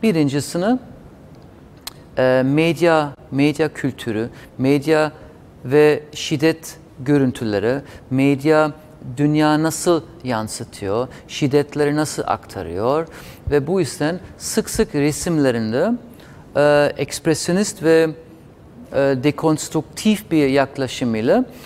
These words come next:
e, bozulmuş figürleri, parçalamış figürleri, e, görebilirsiniz ve sık sık aslında tekrar birçok başka işler gibi bizim parçalamış dünyamıza bir gönderme olarak bunları görebiliriz.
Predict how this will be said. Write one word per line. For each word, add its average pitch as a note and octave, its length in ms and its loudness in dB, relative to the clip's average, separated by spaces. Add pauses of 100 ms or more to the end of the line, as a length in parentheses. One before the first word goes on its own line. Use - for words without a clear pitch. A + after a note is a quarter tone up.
(240)
e, D3 420 2 (640)
bozulmuş F3+ 640 2
figürleri, C3+ 840 0 (240)
parçalamış D#3 720 0
figürleri, A2+ 680 -4 (320)
e, A#2 180 0
görebilirsiniz A2 800 -2
ve E3+ 80 -2
sık - 240 -4
sık - 200 -6
aslında D#3+ 420 -4 (240)
tekrar D3 400 0 (360)
birçok - 460 -2
başka - 280 0
işler - 380 -4
gibi G#2+ 300 0 (380)
bizim D#3 380 -2 (100)
parçalamış C#3 640 0
dünyamıza A#2+ 800 -2 (300)
bir D#3 220 -2 (320)
gönderme C3 540 -2
olarak A#2+ 460 -4
bunları B2+ 240 -2
görebiliriz. B2 600 -4